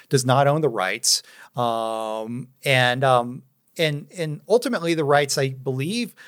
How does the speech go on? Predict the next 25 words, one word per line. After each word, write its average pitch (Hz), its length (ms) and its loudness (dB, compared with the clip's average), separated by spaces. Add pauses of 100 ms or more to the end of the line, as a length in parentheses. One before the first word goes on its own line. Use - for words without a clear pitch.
(220)
lie 143 380 6
with 143 180 2
Andrzej 165 360 -4
Sapkowski, 240 800 -2
but 208 140 6
there's 220 260 4
some 247 480 0
weird, 214 500 -4 (300)
I 202 80 2
don't 262 80 0
know 294 80 0
what 196 240 0
his 185 160 -2
agreement 165 480 -4
was 139 460 -2
with 127 400 -2
C - 160 -2
D 143 120 -4
Projekt 123 400 0
Red, 175 380 4 (240)
but - 160 -2
there 160 160 4
was, 147 540 4
you 156 200 -2
know, 113 300 -4